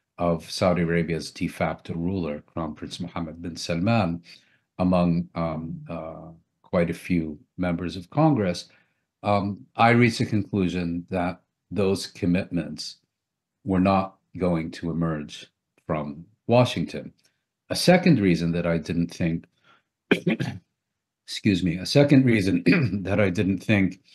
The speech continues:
um, this agreement would come to pass is because part of the package also consisted of Israeli gestures towards the Palestinians, so that the Saudis, um, who face, I think, um, um, a much more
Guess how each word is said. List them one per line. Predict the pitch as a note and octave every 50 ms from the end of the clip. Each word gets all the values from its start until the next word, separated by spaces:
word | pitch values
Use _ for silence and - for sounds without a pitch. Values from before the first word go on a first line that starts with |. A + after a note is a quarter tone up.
| _ _ _ _ _ _ _ _ _
um, | G#2 G2 F#2+ F2+ F2 F2 F2
this | F2 F2+ - -
agreement | F#2 F#2+ G#2 F#2+ F#2+ G2
would | F2+ F2 F2
come | - - G2 F#2
to | - - E2+
pass | _ - E3+ F3 C3+ A2 A#2 - - - - _ _ - - _ _ _ _ _ _ _ _ _ _ _ _ _ _ _ _ _ -
is | G#2+ G2+
because | G#2 A2 G2 - A2 G#2 -
part | - - D3 D3 E3 E3
of | E3+ C#3+
the | - A2
package | - - - E2 D2 - - E2 D#2+ D#2 D#2 - - - _
also | B2 B2+ C#3+ C#3 - C3+ A2
consisted | - - G2+ F2+ E2+ - - D#2 - - - F2 E2 D#2
of | E2+ D#2+
Israeli | G2+ F#2+ E2+ F#2 G2+ F#2+ F#2 F2+ F2+ F2+ E2+
gestures | D2+ - F#2+ F2+ F#2 - - - - E2+ D2 D2 D2+ D2 - _ _ _ _ _ _ _ _ _
towards | - - G#2 F#2+ F#2 - -
the | E2+
Palestinians, | - - E2 D#2 D2+ D2+ - - - B2+ A#2+ A2 E2+ C#2 C2+ C2+ - - - _ _ _ _ _ _ _ _ _
so | - - - F#2+ F2
that | E2 G2 F2+ - - -
the | - E2+
Saudis, | - - - A#2 G#2+ G#2+ A2 F2 F2 D2 D2 D2 - - - - - _
um, | F2+ E2+ E2 E2+ E2+ -
who | - G#2+ F#2
face, | - - B2 A2 G#2+ G#2 - -
I | F#2 E2+
think, | - - F#2+ F2 F2 F2 - -
um, | F2 E2 E2 D#2+ D#2+ E2+ _ _ _ _ _ _ _ _ _ _ _ _ _ -
um, | F2 F2 E2 E2+ F2 F2 _
a | F#2+ F#2
much | F#2 G2 G#2 G#2+ G#2+ G#2+ - - - -
more | - G2 F#2 F2+ F2 E2 E2+ F2